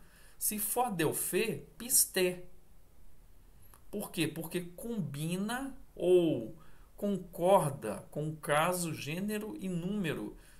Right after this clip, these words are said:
Se o gênero é masculino, masculino. Se o caso é, é nominativo, nominativo. Se o número é singular, singular.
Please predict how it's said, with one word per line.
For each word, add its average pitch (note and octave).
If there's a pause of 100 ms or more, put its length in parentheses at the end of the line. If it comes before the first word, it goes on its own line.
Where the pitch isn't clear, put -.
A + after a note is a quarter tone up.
Se -
o C#3+
gênero C3+
é B2+
masculino, C3
masculino. F#3+
Se -
o B2+
caso C#3+ (360)
é, G#2+ (120)
é G#2+
nominativo, D3 (100)
nominativo. C#3 (300)
Se -
o G3
número F3
é C#3+
singular, C#3+
singular. A3